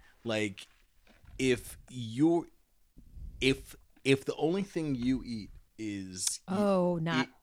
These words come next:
Speaker 1: is bread all day, all night, we probably can't go out to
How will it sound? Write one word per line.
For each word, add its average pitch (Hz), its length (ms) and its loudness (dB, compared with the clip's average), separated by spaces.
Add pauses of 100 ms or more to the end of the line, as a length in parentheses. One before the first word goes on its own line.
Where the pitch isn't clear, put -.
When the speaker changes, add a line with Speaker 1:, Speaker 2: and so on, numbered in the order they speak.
(120)
Speaker 1:
is 120 420 0
bread 120 640 0 (160)
all 135 300 0
day, 113 300 0
all 104 240 -4
night, 92 360 -8 (480)
we 294 140 -8
probably - 340 -14
can't 123 340 -8
go 110 160 -6
out 101 280 -8
to 98 480 -8